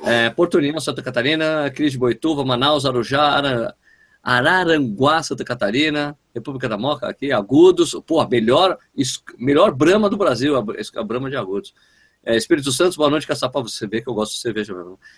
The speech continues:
Itupeva, Odivelas, Portugal, caramba, legal, Mauá, Porto Alegre, Barreiras, Bahia,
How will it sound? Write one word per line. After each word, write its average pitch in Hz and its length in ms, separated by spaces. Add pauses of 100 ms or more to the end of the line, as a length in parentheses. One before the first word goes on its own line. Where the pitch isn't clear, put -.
(120)
Itupeva, 135 800 (520)
Odivelas, 143 540
Portugal, 143 680
caramba, 151 360
legal, 127 460
Mauá, 143 500 (480)
Porto 143 200
Alegre, 160 480
Barreiras, 135 440
Bahia, 160 600